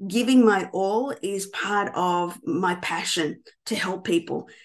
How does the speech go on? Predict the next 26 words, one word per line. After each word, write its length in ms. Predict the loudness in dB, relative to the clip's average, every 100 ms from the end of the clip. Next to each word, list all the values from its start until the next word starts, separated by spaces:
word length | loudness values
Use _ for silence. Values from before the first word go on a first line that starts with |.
| _
And 180 | -4 0
so 500 | 0 0 0 0 0
knowing 460 | 2 6 6 6 6
that 240 | 4 0
I've 160 | -4 -2
done 160 | -2
a 60 | -2
good 140 | -2
work 280 | -2 -2 -2 -6
just 360 | -6 -2 -2 -2 -10 -20 -20 -20 _
makes 320 | 0 0 2 2
me 80 |
feel 240 | 2 2 -2
good 200 | -2 -2
about 260 | -2 -2
myself, 440 | -2 -2 -2 -2 0
but 160 | -2
makes 240 | 0 0 0
me 80 | -4
feel 240 | -4 -4
happy 600 | -4 -6 -2 -2 -2 -2
that 100 | 0
I'm 120 | -2
pursuing 500 | -2 -6 -4 0 2
my, 320 | 2 -2 -4 -8 -16 -20 _
my, 320 | -2 0 0